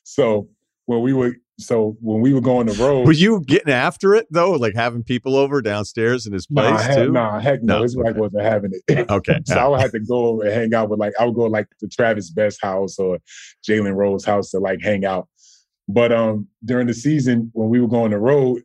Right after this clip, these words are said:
Speaker 1: Antonio would literally be like, "Do not come by me, period. Like, <laughs> I see you enough at home. I don't wanna see you on the road."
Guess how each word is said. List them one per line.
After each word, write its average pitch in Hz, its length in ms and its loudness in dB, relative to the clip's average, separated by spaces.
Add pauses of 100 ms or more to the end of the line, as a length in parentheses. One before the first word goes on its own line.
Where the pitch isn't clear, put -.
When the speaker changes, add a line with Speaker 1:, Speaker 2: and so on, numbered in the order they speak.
Speaker 1:
Antonio 113 460 0
would 101 120 -2
literally 113 240 0
be 98 120 -6
like, 101 240 0 (200)
"Do 135 220 4
not 123 300 0 (500)
come 117 180 0
by 107 240 0
me, 90 300 -8
period. 95 440 -2
Like, 95 320 -6
<laughs> - 40 -2 (560)
I 101 180 -2
see 139 200 -4
you 151 160 2
enough 143 260 0
at 139 160 0
home. 117 340 -2
I 110 60 -6
don't 117 140 -2
wanna 117 160 -2
see 127 180 -4
you 113 180 2
on 101 80 0
the 101 80 -2
road." 101 300 0